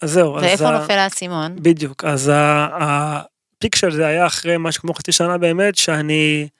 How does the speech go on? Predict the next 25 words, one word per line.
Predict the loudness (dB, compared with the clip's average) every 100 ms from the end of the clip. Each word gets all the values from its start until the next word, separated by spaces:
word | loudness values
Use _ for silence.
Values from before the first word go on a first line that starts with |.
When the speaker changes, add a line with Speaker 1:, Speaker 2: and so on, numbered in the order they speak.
| _ _ _ _ _ _ -10
Speaker 1:
ירדתי | 0 2 2
איזה | 2
שבע, | 2 2 0
שמונה | -2 -4
קילו, | -4 -2 0 0 0 -4 -6
ואני | -4 -4 -6 -6
כזה | -6 -2 -4
פעם | 0 0 0 0
באיזה | 0 -2 -4
בית | -4
חולים, | 0 2 0 -2
ופעם | -2 -2
אני | 0
חוזר | 0 2 2
הביתה, | 2 0 2 2
ואני | 2
לא | 0
יודע | 0
מה | -2
קורה | -2 -2 -2
איתי, | -2 -4 -4 _ -20 -20 _ _ -10
אה, | -4 -2 -2 -4 -4
עד | -2
שבעצם, | 2 2 2 0 0 -4 -2
אה, | 0 2 4 4 4 4 4 4 4 2